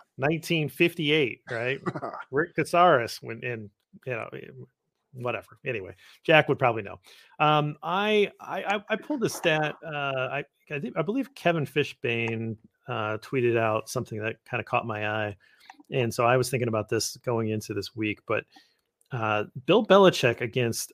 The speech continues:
Speaker 1: first and second year quarterbacks at home as the Patriots head coach. So kind of a very specific stat,
Speaker 2: Yeah.
Speaker 1: but home game, you know, going into Foxborough,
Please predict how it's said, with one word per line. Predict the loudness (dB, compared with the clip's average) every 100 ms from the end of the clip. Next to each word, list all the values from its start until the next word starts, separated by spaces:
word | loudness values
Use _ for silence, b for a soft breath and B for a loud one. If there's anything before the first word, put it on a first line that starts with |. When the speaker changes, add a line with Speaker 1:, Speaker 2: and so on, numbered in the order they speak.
| -18
Speaker 1:
first | -20 0 4 4 0 -6 0
and | 2 2
second | 0 2 2 0
year | -2 0 -2
quarterbacks | 0 2 2 2 0 -2 -4
at | -2 -2
home | -4 -2 0 2 0
as | -2 -4
the | -6
Patriots | -6 -6 -4 -4
head | -4 -6
coach. | -8 -10 -10 -6
So | -6 -6 -10 -16
kind | -4 0
of | 4
a |
very | 6 6 4
specific | 0 -6 -4 -4 -4
stat, | -8 -4 -2 -2 -6 B B B
Speaker 2:
Yeah. | 0
Speaker 1:
but | 4 4 2 _ _ _ _ _ _ _
home | -2 8 8 8
game, | 6 4 4
you | 2
know, | 2
going | 4 4 6
into | 4 2
Foxborough, | 4 4 4 -2 0 2 0